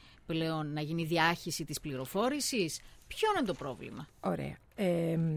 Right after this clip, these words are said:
Speaker 2: αυτές οι δράσεις υπάρχουν. Υπήρχαν και πριν,
Speaker 1: Ναι.
Speaker 2: υπάρχουν και σήμερα και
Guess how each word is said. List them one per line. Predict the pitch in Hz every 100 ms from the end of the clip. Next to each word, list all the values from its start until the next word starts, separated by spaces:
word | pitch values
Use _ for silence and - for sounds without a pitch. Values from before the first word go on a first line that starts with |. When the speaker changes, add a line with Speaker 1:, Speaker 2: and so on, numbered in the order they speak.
| - - -
Speaker 2:
αυτές | 190 294 302
οι |
δράσεις | 240 277 285 277
υπάρχουν. | 254 208 180 151 - 156
Υπήρχαν | - 208 - 196
και | 170
πριν, | - 160 196 320 427
Speaker 1:
Ναι. | 220 180 262 -
Speaker 2:
υπάρχουν | - 180 214 214 247
και | 233 185
σήμερα | - 180 226 339
και | - 277